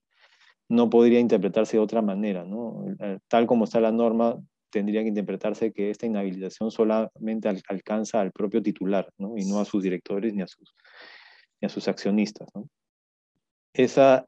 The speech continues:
este tipo de inhabilitación ya tiene algunos antecedentes en, en, en, en normativa del sector. Este,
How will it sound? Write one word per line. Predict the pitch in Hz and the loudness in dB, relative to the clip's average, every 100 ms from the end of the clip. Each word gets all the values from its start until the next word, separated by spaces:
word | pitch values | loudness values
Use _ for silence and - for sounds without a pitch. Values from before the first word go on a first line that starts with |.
| _ | _
este | 139 - 135 | -2 0 0
tipo | 143 147 | 4 4
de | |
inhabilitación | 135 113 104 98 101 131 | 4 4 2 0 -2 2
ya | 123 | 2
tiene | 113 123 120 | 2 2 0
algunos | 117 123 123 107 | 0 -2 -4 -6
antecedentes | 98 98 101 104 113 113 107 | -8 -6 -2 -2 -2 -4 -4
en, | 104 92 90 110 | -6 -8 -12 -10
en, | 101 98 98 104 | -8 -8 -10 -12
en, | 98 92 92 | -12 -10 -12
en | 104 101 | -8 -4
normativa | 98 98 95 113 113 | -2 -2 -2 4 6
del | 113 101 | 4 2
sector. | 90 - 104 120 - _ _ _ _ _ _ _ - | -6 -2 -2 -2 -6 _ _ _ _ _ _ _ -4
Este, | 101 - - 98 95 90 | -4 -4 -8 -4 -4 -4